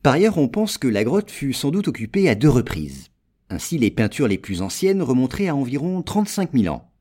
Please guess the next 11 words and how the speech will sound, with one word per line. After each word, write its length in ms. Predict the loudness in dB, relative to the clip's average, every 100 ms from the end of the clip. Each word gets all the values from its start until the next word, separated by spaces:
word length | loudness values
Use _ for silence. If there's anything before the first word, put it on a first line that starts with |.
| _ -14
et 80 | -10
les 100 | -2
plus 140 | 0
récentes 380 | 0 -2 -2 0
dateraient 260 | -2 -4
d'à 100 | -4
peu 120 | -4 -6
près 160 | -6
trente 360 | -4 0 0 -2
mille 140 | -8
ans. 160 | -10